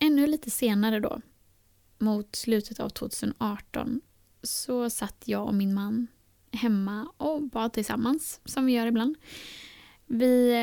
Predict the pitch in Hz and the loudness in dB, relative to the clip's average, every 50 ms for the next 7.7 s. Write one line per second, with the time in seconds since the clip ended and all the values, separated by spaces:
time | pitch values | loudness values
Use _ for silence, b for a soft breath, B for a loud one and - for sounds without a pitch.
0 | 233 233 226 226 233 - - 226 214 208 208 208 214 - 214 202 - 262 302 370 | 2 0 -2 -2 -4 -4 -2 -2 -2 -2 -2 -2 -2 0 -2 0 2 0 0 0
1 | 339 - - 202 196 190 202 - 233 202 - - 233 208 196 - - - 220 - | 0 -2 -2 -2 -2 -2 -4 -4 -6 -6 -6 -4 -2 -2 -2 -4 -4 -4 -4 -2
2 | 214 220 220 - _ 381 370 302 226 202 196 196 196 190 190 190 190 208 247 - | -2 -4 -4 -8 _ -16 -10 -6 -6 -4 -4 -4 -4 -4 -4 -4 -4 -4 -6 -8
3 | _ _ _ _ _ - - 196 190 190 185 - - - 220 208 202 202 190 196 | _ _ _ _ _ -6 -4 -2 -2 -2 -2 -4 -4 -2 -2 -2 -2 -2 -2 0
4 | 202 220 285 285 254 226 214 214 214 214 214 - B B B B B B B B | 2 2 4 4 4 4 4 4 4 2 0 -2 B B B B B B B B
5 | B _ _ _ - - _ - 277 269 - - - - 226 233 233 220 208 196 | B _ _ _ -20 -18 _ -4 -4 -4 -2 -2 0 2 2 4 4 4 2 0
6 | 190 214 202 190 196 196 208 214 247 262 262 220 208 196 190 190 - - - - | 0 -2 -2 -2 -2 0 -2 -2 -4 -6 -6 -4 -4 -4 -4 -6 -6 -6 -6 -6
7 | - - - - - - - 269 254 226 214 185 170 160 | -4 -4 -4 -6 -6 -6 -6 -4 -4 -4 -2 -4 -4 -6